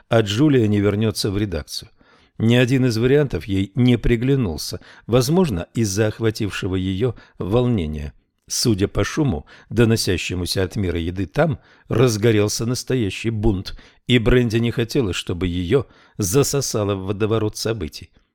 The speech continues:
А насчет возвращения домой? Определенно более правильное решение, логичное решение. Разве не любил Гови говорить: "Кто ждет, тот дождется"? Но умение выжидать как раз и не относилось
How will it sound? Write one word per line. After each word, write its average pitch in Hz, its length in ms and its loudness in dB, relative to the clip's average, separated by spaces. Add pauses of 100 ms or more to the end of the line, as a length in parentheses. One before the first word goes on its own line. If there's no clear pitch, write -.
(280)
А 104 120 0
насчет 98 460 0
возвращения 90 840 -2 (240)
домой? 95 600 -4 (800)
Определенно 117 1000 0
более 98 480 -2
правильное 82 600 -2
решение, 98 500 -4 (300)
логичное 135 720 -2
решение. - 480 -6 (400)
Разве 117 500 0 (280)
не 113 180 4
любил 90 360 -2
Гови 127 380 -2 (180)
говорить: 127 720 0 (260)
"Кто - 280 0
ждет, 98 420 0
тот 95 240 -4
дождется"? 98 720 -4 (880)
Но 120 260 4
умение 127 420 2
выжидать 113 460 -2
как - 200 -4
раз 110 300 0
и 120 120 2
не 117 180 0
относилось 107 920 -6